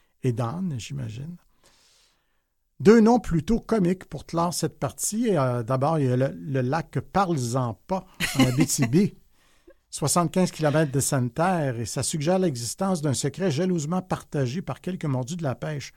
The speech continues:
Speaker 1: Un bon spot de pêche, hein, comme on dit. Et à l'opposé, le lac Bon à Rien, dans l'Anaudière, un plan d'eau de la Zec Lavigne, qui vaudrait pas grand-chose, semble-t-il, pour les amateurs de pêche.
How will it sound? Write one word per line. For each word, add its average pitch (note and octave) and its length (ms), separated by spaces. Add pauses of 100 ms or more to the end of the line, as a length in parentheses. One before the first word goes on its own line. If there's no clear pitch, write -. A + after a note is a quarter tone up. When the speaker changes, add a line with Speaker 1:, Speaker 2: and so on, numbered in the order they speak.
(180)
Speaker 1:
Un F#3 180
bon F3 240
spot D3 320
de A#2+ 120
pêche, D3 520
hein, F3 100 (160)
comme C#3 140
on B2 120
dit. C#3 220 (760)
Et E3 80
à E3 80
l'opposé, F#3 600
le E3 120
lac F3 220
Bon F#3+ 260
à F#3 80
Rien, D3 320 (440)
dans C3+ 140
l'Anaudière, D3+ 880 (100)
un C#3 100
plan E3+ 260
d'eau F3+ 140
de F3 100
la C3+ 100
Zec C#3+ 260
Lavigne, D3 720 (600)
qui - 140
vaudrait G3 380
pas G#3 140
grand-chose, E3 480
semble-t-il, C#3+ 480
pour D3+ 120
les A#2+ 160
amateurs C#3+ 420
de A#2+ 100
pêche. - 680